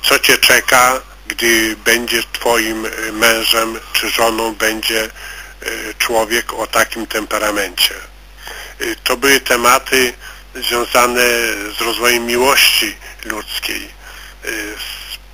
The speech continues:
problemy, y, rozwoju, y, psychofizycznego u młodzieży, popędu seksualnego. To były wykłady z psychologii. I trzeci dział tematu to były ściśle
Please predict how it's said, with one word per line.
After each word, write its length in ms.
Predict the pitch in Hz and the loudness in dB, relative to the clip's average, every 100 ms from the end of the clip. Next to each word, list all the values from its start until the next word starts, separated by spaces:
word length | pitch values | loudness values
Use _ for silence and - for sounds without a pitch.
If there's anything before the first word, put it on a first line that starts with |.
| - - 113 104 | -20 -18 -18 -14
problemy, 600 | - 117 107 117 117 113 | -4 -2 0 2 2 2
y, 800 | 117 113 120 113 110 107 107 107 | 0 0 -4 -8 -8 -10 -10 -6
rozwoju, 680 | 113 110 - 117 113 110 110 - - - - - | -2 -2 0 2 2 0 -6 -10 -16 -18 -16 -10
y, 180 | 117 | -10
psychofizycznego 1160 | - - 110 120 - 117 107 - - 143 131 120 | -6 -6 -4 -4 -4 -4 -2 0 4 4 4 2
u 100 | 120 | 0
młodzieży, 580 | 113 113 98 110 98 101 | 0 0 2 0 0 -6
popędu 460 | - - 131 127 | -10 -2 0 0
seksualnego. 920 | 120 120 - - 113 110 107 101 101 98 - - - - | 0 -2 0 2 2 2 0 -2 -4 -10 -14 -16 -14 -6
To 120 | 135 | -2
były 240 | 135 127 | 2 2
wykłady 580 | 113 123 - 120 117 113 - - - | 2 0 2 2 2 -4 -4 -16 -12
z 140 | - | -6
psychologii. 720 | 123 - 123 113 98 - - - - - - - - | -4 0 2 2 0 -6 -14 -16 -20 -18 -18 -18 -10
I 100 | 131 | -6
trzeci 400 | - 147 151 127 | 0 2 2 0
dział 220 | 120 127 | 2 2
tematu 520 | 123 120 120 131 - 127 | 2 2 4 4 2 -4
to 160 | 123 | -6
były 260 | 113 120 117 | -4 0 2
ściśle 580 | - - 131 - 120 | 2 2 0 2 2